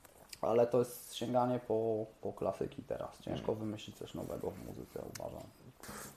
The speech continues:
Speaker 2: Myślę, że do pewnego stopnia możesz mieć rację i myślę, że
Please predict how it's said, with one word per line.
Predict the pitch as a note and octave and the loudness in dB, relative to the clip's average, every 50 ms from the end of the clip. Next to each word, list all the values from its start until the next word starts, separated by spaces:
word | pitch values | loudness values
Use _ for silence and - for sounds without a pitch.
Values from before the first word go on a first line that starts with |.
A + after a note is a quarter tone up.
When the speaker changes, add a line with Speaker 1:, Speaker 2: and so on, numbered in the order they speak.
| - - - | -20 -16 -10
Speaker 2:
Myślę, | C3+ C#3 F3 - - D3 | -6 -2 0 4 4 6
że | C#3 C3 | 6 6
do | B2+ A#2 | 6 8
pewnego | A#2 A2 A2 G#2+ G2+ G2 | 8 8 8 8 8 8
stopnia | - - G2+ - - F#2+ | 8 6 6 6 6 6
możesz | F#2 F#2 F2 F2 E2 - | 6 6 4 4 2 0
mieć | F#2+ E2 D2+ - | 0 -2 -2 2
rację | E2 E2+ D#2 D2+ - - - - D2 A#1+ - - - - | 6 6 6 8 6 4 4 4 0 -2 -2 -6 -6 -4
i | E2+ G2 G2 F#2+ G2 G2 G2 G2+ D#2 - - | 0 2 4 4 6 6 4 2 0 -6 -6
myślę, | G#2+ A2 G#2+ - - A#2 G#2+ | -4 -2 -2 2 4 6 8
że | G2+ G2+ G2+ G2 | 10 10 10 10